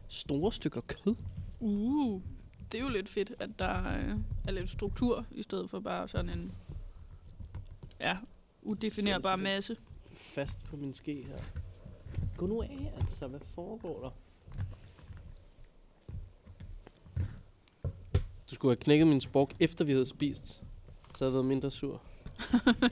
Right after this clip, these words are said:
Speaker 2: Hvis der er nogen derude, der ligger inde med en spork
Speaker 1: Ja,
Speaker 2: fra
Speaker 1: fra spejder-,
Speaker 2: Spejdernes Lejr
Speaker 1: så tror jeg ikke,
Speaker 2: to tusind og tolv.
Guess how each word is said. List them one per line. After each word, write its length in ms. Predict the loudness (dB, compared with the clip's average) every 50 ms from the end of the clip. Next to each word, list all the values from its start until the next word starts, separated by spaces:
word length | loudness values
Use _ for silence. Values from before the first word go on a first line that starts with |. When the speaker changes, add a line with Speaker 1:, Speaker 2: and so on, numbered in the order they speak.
| 4 2 0 0 -2 -4 -4 -4 -6 -6 -6 -6 -6 -6 -6 -6 -8 -8 -8 -10 -12 -12 -12 -12 -12 -10 -8 -8 -6 -6 -8 -8 -6 -4 0
Speaker 2:
Hvis 160 | 0 2 4
der 100 | 4 4
er 40 | 4
nogen 300 | 4 4 4 4 4 4
derude, 220 | 6 6 6 10 12
der 100 | 10 12 12
ligger 280 | 12 12 12 12 10 10
inde 320 | 10 8 10 12 12 12 12 10
med 260 | 6 6 8 6 6 6
en 100 | 6 4
spork 600 | 4 2 -4 -4 -2 0 2 4 4 2 2 -2 -6 -4 -2 0 2
Speaker 1:
Ja, 60 | 2 2
Speaker 2:
fra 140 | 4 6
Speaker 1:
fra 100 | 6 6
spejder-, 0 |
Speaker 2:
Spejdernes 560 | 8 8 10 10 10 10 10 8 6 4 4 4
Lejr 360 | 4 4 4 6 6 6 8
Speaker 1:
så 200 | 10 10 8 8
tror 180 | 8 8 8
jeg 140 | 8 8 8
ikke, 100 | 6 6
Speaker 2:
to 60 | 4
tusind 160 | 4 4 4 4
og 60 | 4
tolv. 100 | 4